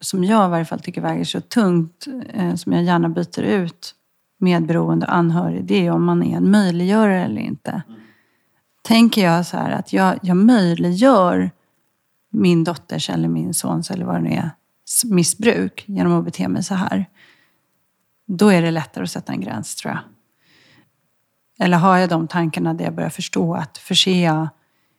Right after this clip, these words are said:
Speaker 1: mitt barn med pengar så är, är det inte bra. Alltså, då är det lättare att ta hjälp, kanske.
Speaker 2: Mm.
Speaker 1: Hur ska jag göra istället?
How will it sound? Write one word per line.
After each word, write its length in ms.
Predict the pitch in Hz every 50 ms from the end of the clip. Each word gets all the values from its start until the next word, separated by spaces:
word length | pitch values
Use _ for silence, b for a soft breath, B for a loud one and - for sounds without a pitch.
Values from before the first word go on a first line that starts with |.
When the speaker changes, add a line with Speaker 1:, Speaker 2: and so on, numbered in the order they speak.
| _ _ -
Speaker 1:
mitt 200 | 175 165 147 -
barn 300 | - 160 156 160 160 165
med 140 | 165 175 -
pengar 340 | - 170 175 170 - - 180
så 340 | - - - 180 196 180 156 _ _ _ _ _ _ _ _ _ _ _ _ _ _ _ -
är, 120 | 220 185 - _
är 180 | - 220 190 180
det 80 | 170
inte 220 | 165 160 151 185 190
bra. 100 | 175 151
Alltså, 260 | - 175 175 - 190
då 100 | 180 180
är 40 | 175
det 60 | 170
lättare 300 | 160 151 135 - 180 160
att 80 | 147
ta 100 | - 165
hjälp, 440 | 156 151 226 - - 196 - - _
kanske. 320 | - - _ - - - - _ _ _ -
Speaker 2:
Mm. 400 | 117 117 117 117 113 113 110 -
Speaker 1:
Hur 120 | - - 180
ska 160 | - - 139
jag 80 | 160 165
göra 240 | 175 160 156 -
istället? 800 | 175 - - - - - 160 151 170 - - - _ _ - -